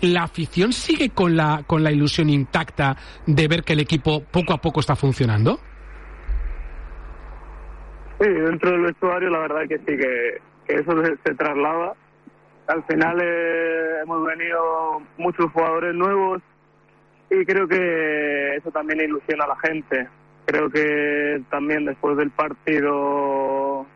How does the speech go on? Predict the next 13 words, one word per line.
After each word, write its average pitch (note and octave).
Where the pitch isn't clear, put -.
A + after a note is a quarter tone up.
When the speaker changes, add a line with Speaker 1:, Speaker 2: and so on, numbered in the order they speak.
Speaker 2:
en D3+
casa D3+
contra D3+
el D3
Lugo, D#3
que C3+
a D3
priori D3+
es D3
uno D3+
de D3
los C#3+
equipos C#3